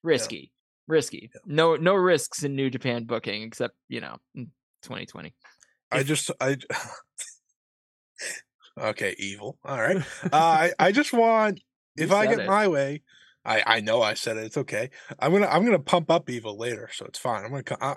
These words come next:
Speaker 2: I'm gonna
Speaker 1: Oh,
Speaker 2: support
Speaker 1: same.
Speaker 2: it.
Speaker 3: Yeah.
Speaker 1: Wait,
Speaker 2: Oh,
Speaker 1: I'm
Speaker 2: I'm
Speaker 1: very into
Speaker 3: We're,
Speaker 1: Evil twenty twenty-three.
Speaker 3: we're,
Speaker 1: Evil
Speaker 3: this is a
Speaker 1: twenty twenty.
Speaker 3: Ring Post Radio is a pro Evil podcast, so that,
Speaker 2: Yes,
Speaker 3: that,
Speaker 2: it
Speaker 3: that,
Speaker 2: is.
Speaker 3: that love is welcome.
Speaker 1: Then I am among
Speaker 3: <laughs>
Speaker 1: friends.
Speaker 3: Yeah,
Speaker 2: All right,
Speaker 3: baby.
Speaker 2: all right, yes.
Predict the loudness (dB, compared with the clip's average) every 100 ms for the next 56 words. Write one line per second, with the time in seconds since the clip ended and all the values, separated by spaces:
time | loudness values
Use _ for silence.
0 | 0 2 2 2 0 2 2 4 2 -4
1 | -10 -16 -16 -10 2 4 4 4 2 2
2 | 4 4 4 2 2 2 2 0 -4 -4
3 | -4 0 2 2 2 0 0 0 2 4
4 | 4 2 4 4 4 4 4 2 -4 _
5 | _ _ -20 -10 -6 -6 -2 -2 2 2
6 | 2 -2 -8 -6 0 0 0 -8 -10 -8
7 | -6 -6 -8 -20 -20 -14 -12 -4 -2 0
8 | 0 0 2 0 2 0 2 2 0 0
9 | -6 -6 -6 -8 0 4 6 6 4 4
10 | 4 2 2 -2 -2 0 2 2 0 2
11 | 4 6 6 6 6 4 2 0 -2 -2
12 | -2 -2 -4 -4